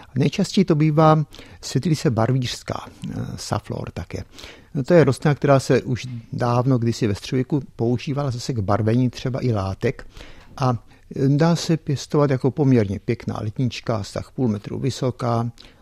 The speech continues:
s žlutými květy, patří mezi složnokvěté, vypadá to trošinku jako malá chrpa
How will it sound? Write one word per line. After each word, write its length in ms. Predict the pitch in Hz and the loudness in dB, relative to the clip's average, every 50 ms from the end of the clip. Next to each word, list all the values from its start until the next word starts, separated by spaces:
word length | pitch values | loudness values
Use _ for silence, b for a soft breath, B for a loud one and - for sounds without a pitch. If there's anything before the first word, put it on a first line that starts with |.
| b b 135 | b b -6
s 80 | 113 | -4
žlutými 440 | 107 139 139 123 - 123 107 98 92 - | -2 -2 -2 -2 -2 -2 -4 -4 -4 -6
květy, 380 | - - 139 127 - - 127 120 | -4 -2 -2 -2 0 -2 -4 -4
patří 420 | - - 117 98 - - - 107 | -4 -4 -6 -6 -6 -6 -6 -4
mezi 240 | 110 98 92 - - | -4 -4 -6 -8 -12
složnokvěté, 1000 | - - - - 143 123 - - 127 120 - - 123 113 - - 110 113 113 110 | -12 -10 -6 -4 -4 -2 -2 -2 -2 -2 -2 -2 -2 -2 -2 -2 -2 -2 -2 -2
vypadá 320 | 123 135 120 - 113 107 104 | -4 -4 -4 -4 -4 -6 -6
to 100 | 110 123 | -6 -8
trošinku 460 | - 135 104 - - 117 110 - - | -8 -8 -8 -6 -6 -6 -4 -4 -4
jako 320 | 104 95 - - 101 101 - - | -6 -6 -6 -6 -6 -6 -6 -8
malá 340 | 110 98 98 90 87 80 - | -6 -6 -4 -4 -4 -4 -6
chrpa 520 | - - - 143 - _ - 151 151 156 | -6 -6 -8 -8 -4 _ 0 0 0 0